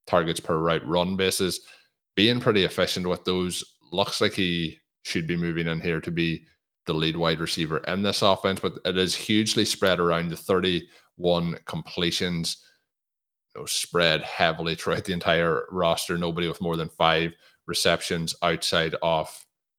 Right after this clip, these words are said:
one Travis Kelce, who I mentioned already. Pacheco gets in the end zone again. We do get a pretty banged up, uh, T J Hockenson and Justin Jefferson in this performance, and, and both of those kept very, very quiet in this one. The standout performer for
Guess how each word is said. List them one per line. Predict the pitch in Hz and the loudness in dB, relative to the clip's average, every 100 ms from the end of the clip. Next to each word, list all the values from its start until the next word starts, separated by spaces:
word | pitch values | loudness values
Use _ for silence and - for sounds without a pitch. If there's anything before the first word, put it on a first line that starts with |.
| _ | _
one | 85 78 | -4 -2
Travis | - 73 - | 0 0 0
Kelce, | - 71 - | -2 -2 -2
who | 78 | -2
I | 78 | -2
mentioned | 76 76 - 78 | -2 -4 -6 -4
already. | 73 78 80 85 | -2 0 0 -2
Pacheco | - - 107 113 | -4 2 2 4
gets | 107 101 - | 2 2 0
in | 98 | 0
the | 92 | 2
end | 98 92 92 | 2 0 0
zone | 95 | 0
again. | 90 92 92 87 _ _ _ - | 0 2 2 0 _ _ _ -4
We | 90 | 2
do | 101 | 4
get | 107 | 4
a | 92 85 76 65 _ _ _ _ _ | 4 4 0 -4 _ _ _ _ _
pretty | - 113 117 110 | 2 4 4 4
banged | 104 95 95 90 | 4 4 4 2
up, | 87 - | 0 2
uh, | 90 85 | 2 2
T | - | 0
J | 90 87 | 0 2
Hockenson | 90 - 90 90 | 2 0 -4 -4
and | 82 | -2
Justin | 87 - 76 | -4 -4 0
Jefferson | 87 92 92 98 92 90 | 0 2 -2 -2 -4 -4
in | 92 | -4
this | 90 | -2
performance, | - 82 98 90 92 87 | -4 -2 0 0 0 -4
and, | 82 - | -4 -4
and | 82 | -2
both | 85 85 | 0 -2
of | 90 | -2
those | 85 82 | -4 -4
kept | - 82 - - - _ - | 0 0 0 -16 -20 _ -2
very, | 85 80 | 2 2
very | 80 80 80 | 2 0 -2
quiet | - 85 82 | 0 2 2
in | - 85 82 | -2 -4 -2
this | 80 - | -4 -2
one. | 85 82 | -2 -2
The | |
standout | 78 87 82 82 76 | -2 0 0 0 -4
performer | 82 - 82 82 80 | -4 -2 0 0 -2
for | 90 85 80 - | 0 2 0 -2